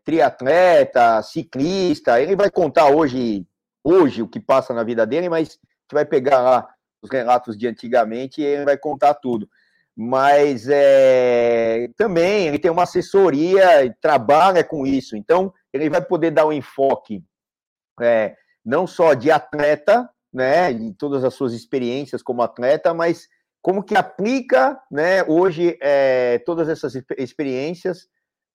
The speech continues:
com o, os seus alunos, enfim, né, a moçada que treina com ele. Então, a gente vai trazer aqui, ó, não vou ficar dando muita,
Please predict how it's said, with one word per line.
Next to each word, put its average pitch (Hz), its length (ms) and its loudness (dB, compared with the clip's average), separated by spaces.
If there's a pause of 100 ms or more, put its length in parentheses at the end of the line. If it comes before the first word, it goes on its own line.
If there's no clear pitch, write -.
com 160 480 -6
o, 156 480 -4
os 135 160 -10
seus 139 600 0
alunos, 127 760 -4
enfim, 123 460 -12
né, 120 360 -6
a - 60 -12
moçada 117 460 -6
que 131 100 -10
treina 120 480 -8 (400)
com 120 240 -6
ele. 101 240 -2
Então, 143 340 -4
a 160 140 -2
gente 156 160 -8
vai 151 160 0
trazer 139 400 2
aqui, 131 220 0
ó, 104 280 2
não 147 120 -16
vou 160 180 -6
ficar 107 460 -2 (160)
dando 117 340 -6
muita, 107 500 -4